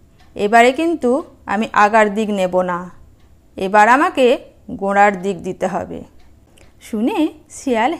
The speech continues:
হেসে বললে, "আচ্ছা, তাই হবে।"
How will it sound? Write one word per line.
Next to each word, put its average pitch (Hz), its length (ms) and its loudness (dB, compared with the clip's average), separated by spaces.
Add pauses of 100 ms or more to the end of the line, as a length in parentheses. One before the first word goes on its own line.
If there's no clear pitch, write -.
হেসে 254 320 -6
বললে, 254 580 -2 (480)
"আচ্ছা, 349 580 2 (400)
তাই 247 400 2
হবে।" 226 440 0